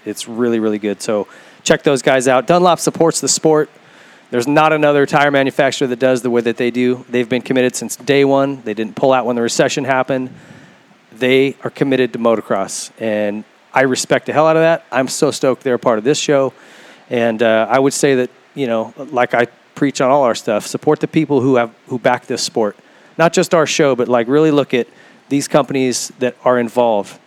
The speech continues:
Troy Lee Designs runs their own race team. You know how much money they put in to make that happen on their own? Uh,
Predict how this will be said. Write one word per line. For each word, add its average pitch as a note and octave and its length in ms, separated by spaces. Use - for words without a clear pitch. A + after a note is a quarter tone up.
Troy D3+ 200
Lee C3+ 100
Designs B2 320
runs C3+ 240
their C3 120
own A#2+ 120
race A#2+ 240
team. G2+ 380
You C3+ 80
know C3 60
how C3+ 40
much - 140
money C#3+ 160
they C3 100
put C3+ 240
in C3 140
to A2+ 60
make A#2+ 200
that B2 160
happen B2 300
on A2 80
their B2 160
own? A#2 320
Uh, G#2+ 320